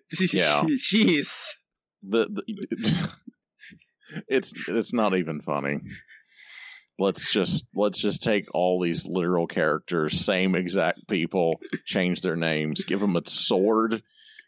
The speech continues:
Speaker 2: and throw zombies in it, of course.
Speaker 1: <laughs> It really is pretty, oh, it, and it's, like, very similar, like, and it's very similar, like, surprise, you know, uh, you know, surprise death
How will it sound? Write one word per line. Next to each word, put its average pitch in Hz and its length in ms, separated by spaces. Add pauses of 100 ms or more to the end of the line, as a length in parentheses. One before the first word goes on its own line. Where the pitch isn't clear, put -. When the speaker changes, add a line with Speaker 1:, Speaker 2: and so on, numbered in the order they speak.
Speaker 2:
and 82 240
throw 92 240
zombies 78 560
in 67 140
it, 71 140 (320)
of - 180
course. 80 640
Speaker 1:
<laughs> - 40 (1300)
It 214 340
really 214 240
is 170 400 (140)
pretty, 190 420 (520)
oh, 180 360
it, 147 240
and 170 120
it's, 175 260
like, 151 180
very 175 300
similar, 160 380
like, 196 180
and 151 180
it's 135 400
very 143 240
similar, 151 380
like, 131 200
surprise, 131 760 (180)
you 123 100
know, 113 220 (160)
uh, 131 100
you 127 160
know, 107 280
surprise 131 640
death 131 340